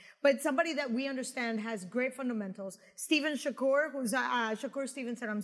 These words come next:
I mean, who's gonna be fighting Suchiro Yoshino. This is gonna be April eighth. Uh, another Top Rank in Newark. Um, Shakur, to me, is perhaps one of the most complete fighters in this division. Hard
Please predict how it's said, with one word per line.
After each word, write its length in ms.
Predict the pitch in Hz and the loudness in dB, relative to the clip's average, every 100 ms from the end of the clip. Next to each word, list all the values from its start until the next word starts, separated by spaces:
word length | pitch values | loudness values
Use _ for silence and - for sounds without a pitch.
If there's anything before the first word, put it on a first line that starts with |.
| 220 240 | -4 -4
I 80 | |
mean, 260 | 208 214 233 - - | -2 -2 -2 -6 -12
who's 140 | - 208 | -6 0
gonna 140 | 254 | 2
be 100 | 240 | 2
fighting 340 | - 233 240 254 | 2 0 2 0
Suchiro 440 | 240 196 269 277 277 | -4 -6 2 2 4
Yoshino. 680 | 226 226 - 262 240 202 185 - - _ _ | 0 0 -2 0 0 0 -6 -14 -20 _ _
This 200 | 226 320 | 2 2
is 80 | 320 | -2
gonna 160 | 320 | 0
be 180 | 262 262 247 | 0 0 0
April 320 | 233 247 - - | 0 -2 -6 -4
eighth. 240 | 190 175 - - - - - | -4 -4 -10 -14 -20 -10 4
Uh, 160 | 226 220 | 4 4
another 320 | 240 226 254 | 4 4 4
Top 260 | 262 277 - | 2 -4 -2
Rank 300 | 240 226 226 - - _ | -2 -2 -6 -18 -20 _
in 240 | - 262 294 | 2 4 4
Newark. 380 | 269 226 220 220 - - - - | 2 2 0 -6 -10 -20 -8 4
Um, 380 | 226 220 214 220 - - - _ _ _ _ _ _ _ _ _ _ _ _ | 4 4 0 -4 -12 -18 -18 _ _ _ _ _ _ _ _ _ _ _ _
Shakur, 640 | 269 - 302 - 330 370 370 | 0 4 4 4 2 2 -2
to 100 | 330 | -4
me, 300 | 294 262 233 233 | 2 4 4 2
is 140 | 247 233 | -2 -2
perhaps 340 | 247 233 220 | -2 -4 -2
one 100 | 254 | -4
of 120 | 240 | -4
the 80 | 208 | -2
most 320 | 214 240 262 | 0 0 -2
complete 420 | 285 240 262 233 - | -2 -4 -4 -6 -2
fighters 440 | 220 196 196 - - | 0 0 -4 -6 0
in 140 | 226 | 0
this 200 | 202 185 | 2 -4
division. 360 | - 208 190 - _ _ _ - _ _ _ - - | -8 -14 -16 -20 _ _ _ -20 _ _ _ -16 0
Hard 220 | 302 359 | 6 6